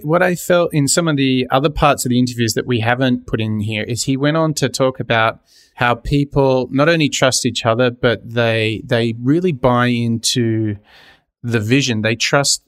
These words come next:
the, the vision, uh, the direction of the company as well. So there's sort of this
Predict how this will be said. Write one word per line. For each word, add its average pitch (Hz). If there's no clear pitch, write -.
the, 107
the 104
vision, 113
uh, 110
the 110
direction 117
of 107
the 110
company 101
as 113
well. 113
So 123
there's 120
sort 139
of 120
this 110